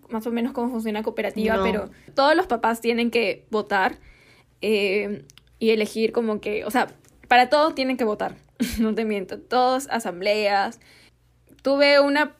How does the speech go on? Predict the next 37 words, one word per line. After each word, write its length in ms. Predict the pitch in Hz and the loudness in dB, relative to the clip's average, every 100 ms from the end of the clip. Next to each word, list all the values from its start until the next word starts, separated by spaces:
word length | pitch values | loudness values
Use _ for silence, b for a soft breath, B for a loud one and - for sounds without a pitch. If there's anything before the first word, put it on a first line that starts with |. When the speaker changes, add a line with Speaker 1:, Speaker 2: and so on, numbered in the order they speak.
| _ | _
Speaker 1:
o 80 | 220 | -4
sea, 220 | 220 214 | 0 0
los 140 | 226 240 | 0 -2
papás 480 | 233 233 233 254 | -2 4 6 6
de 160 | 247 262 | 4 0
mi 120 | 247 | -2
promoción 540 | 214 202 208 226 233 226 | -2 -4 -2 0 2 2
eran 240 | 226 226 | 0 0
muy 220 | 226 233 | 0 0
dispersos, 760 | 233 220 - 233 233 240 359 - - - | -2 -2 2 2 2 -2 -2 -6 -12 -6
como 120 | 214 | -4
que 500 | 208 208 196 175 - | -2 -2 -2 -6 -6
no 200 | 214 240 | -4 -2
sabían 440 | 254 262 262 262 247 | 0 0 0 -2 -2
a 60 | |
dónde 680 | 208 208 214 220 214 196 - - | -2 -2 -2 0 0 -2 -6 -4
querían 320 | 220 202 277 | -2 2 2
<laughs> 240 | 247 247 262 | 2 0 0
ir, 120 | 262 | 2
o 40 | |
sea, 120 | 262 | 4
al 180 | 262 269 | 2 0
final 240 | 269 285 294 | -2 -2 -2
como 180 | 339 | -2
que 80 | - | -2
hicieron 280 | 220 240 254 | -2 0 0
votación, 720 | 254 240 185 214 220 226 220 208 | -2 -2 -6 -2 0 0 0 -2
reuniones, 960 | 208 208 220 233 226 214 214 220 - b b b b | -2 0 0 0 0 -2 -4 -6 -10 b b b b
y 120 | 233 | -4
en 80 | 226 | -2
todas 140 | 269 | 0
las 120 | 330 320 | 0 -2
reuniones 380 | 226 214 226 277 | -2 -2 -4 -4
como 160 | 233 | -6
que 100 | 214 | -6
los 100 | 208 | -6
papás, 460 | 208 202 233 233 | -6 0 0 0